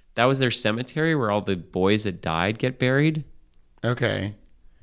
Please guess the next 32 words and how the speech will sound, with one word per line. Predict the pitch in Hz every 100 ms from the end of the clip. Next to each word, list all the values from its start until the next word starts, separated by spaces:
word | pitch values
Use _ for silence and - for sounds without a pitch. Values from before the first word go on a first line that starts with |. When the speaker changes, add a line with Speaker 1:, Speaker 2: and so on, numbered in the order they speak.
| -
Speaker 2:
But | 143
I |
thought | 175
they | 185
mostly | 180 185 165
die | 127 143
in | 147 123
the |
maze. | 113 135 104 - -
Speaker 1:
Right. | 110 101 80
So | - 123 - -
I, | 120 120 - - -
I | 107
honestly, | 113 147 160 135
they | - 113
should | 110 123
have |
got | 127 120
rid | 156
of |
it | 117
'cause | 104
they | 113 - -
very | 101 110 139 143 - - -
cleanly | - 120 139 165 117 92
got | 95 85
rid | 117
of | 180 117
that, | 76 50 - - - - - -
when | 107
they | 120 156
said, | - 76 -